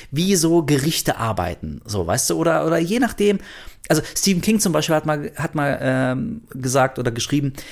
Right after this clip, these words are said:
Leute lesen gern über die Jobs von anderen Leuten. Ich weiß nicht warum,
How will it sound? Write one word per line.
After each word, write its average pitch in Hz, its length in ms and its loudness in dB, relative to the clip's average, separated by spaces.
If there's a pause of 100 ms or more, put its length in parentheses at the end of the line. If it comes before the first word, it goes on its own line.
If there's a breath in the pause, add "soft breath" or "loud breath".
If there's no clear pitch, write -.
(140 loud breath)
Leute 180 400 4
lesen 196 420 4
gern 196 440 0 (160)
über 156 200 2
die 160 120 -2
Jobs 147 360 0
von 185 180 -2
anderen 170 300 2
Leuten. 247 420 0
Ich - 120 -2
weiß - 240 2
nicht 269 160 0
warum, 185 360 0